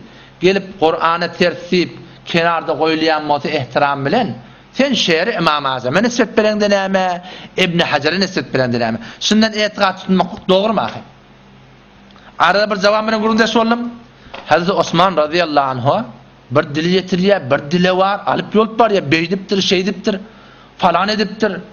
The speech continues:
Bir siri zatlar aýtýar, men dur, bir lähze dur diýdim. Sen ähli sünnet dämi? Ähli sünnet. Hop. Bizim usulumuz bar diýdim. Qur'an, hadis, ejma, qiyas. Sen aýtýan zadyň näme diýdim? Taryhdan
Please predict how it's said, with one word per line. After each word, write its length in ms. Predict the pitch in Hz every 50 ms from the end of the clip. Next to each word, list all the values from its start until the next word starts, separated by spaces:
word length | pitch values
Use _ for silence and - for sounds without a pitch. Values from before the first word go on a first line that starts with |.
| - - - - - - - - -
Bir 280 | 120 120 147 175 240 262
siri 280 | - - 262 262 269
zatlar 320 | 247 254 247 247 240 240 240
aýtýar, 300 | 240 233 240 240 208 180
men 260 | 175 175 156 139 131
dur, 220 | 170 156 139 123
bir 80 | 147 143
lähze 300 | 139 131 - 117 104 101
dur 160 | 120 107 98
diýdim. 240 | - 98 - - - - - - - - - - - - - - - - - - - - -
Sen 120 | 151 156
ähli 200 | 165 160 165 160
sünnet 300 | - 180 180 185 185 -
dämi? 280 | 254 262 254 220 - 120 -
Ähli 180 | - 127 131 120
sünnet. 320 | 120 - 117 101 98 -
Hop. 260 | - - 160 147 113 - - - - - - - - - - - -
Bizim 200 | 135 160 208 208
usulumuz 400 | 151 - - 143 147 165 220 285
bar 160 | 285 214 151
diýdim. 260 | 127 120 113 117 98 95 - - - - - - - - - -
Qur'an, 640 | 135 135 139 143 131 143 151 165 196 226 233 220 - - - - - -
hadis, 520 | - 139 139 135 139 156 185 226 233 226 - - - - - 127 -
ejma, 640 | - 151 147 131 135 143 151 170 214 262 254 233 - - -
qiyas. 340 | 165 170 160 165 147 117 - - - - - - - - - - - - -
Sen 180 | - - 214 277 302
aýtýan 260 | 277 247 226 247 247 247
zadyň 200 | 247 247 233 247 262 285
näme 160 | 302 277 233 180
diýdim? 200 | 147 127 120 117 120 - -
Taryhdan 460 | 151 135 139 156 147 - - 202 190